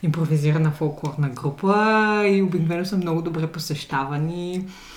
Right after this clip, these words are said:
И включително на партита, аз съм организирала като студентка партита, на които много хора се играеха. Нали, представ-, представете си, а, клуб, който е типичен английски клуб,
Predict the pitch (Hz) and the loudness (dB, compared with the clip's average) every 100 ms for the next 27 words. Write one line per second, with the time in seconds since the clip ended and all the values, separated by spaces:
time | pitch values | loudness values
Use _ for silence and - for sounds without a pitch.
0 | - - - - 170 165 165 160 160 156 | -16 -16 -14 -4 0 2 2 2 2 0
1 | - 185 - 226 226 240 220 - 170 180 | 0 0 4 4 6 4 2 2 0 0
2 | - - 226 196 165 165 165 156 156 170 | -6 -6 0 2 2 0 -4 -6 -2 0
3 | 151 160 160 160 - 262 - 160 147 147 | 2 2 0 -2 -6 -12 -8 -6 -2 -2
4 | 147 160 - 170 147 - - 190 233 247 | -4 -8 -6 -6 -6 -10 -6 -2 -2 -4
5 | - - - 196 190 196 185 190 175 175 | -14 -20 -4 -2 0 0 0 -2 0 2
6 | 175 151 147 160 139 131 147 131 135 123 | 2 0 0 -2 -2 -4 -6 -6 -8 -8
7 | 120 - - - - _ - - - - | -10 -12 -16 -18 -20 _ -20 -20 -20 -6
8 | 175 208 285 269 - 214 - - 196 - | 2 6 8 8 6 2 2 0 0 0
9 | 190 185 190 - 262 254 247 214 185 180 | 2 4 4 4 6 6 4 2 2 2
10 | 160 - 202 202 202 - - 156 - 180 | 0 6 8 8 6 -4 2 2 4 4
11 | 175 175 175 170 156 156 - 156 190 - | 6 6 4 2 0 -2 -6 0 2 4
12 | 185 170 160 165 160 - - 147 - 175 | 6 6 4 4 2 -4 -8 -6 0 0
13 | 220 | 0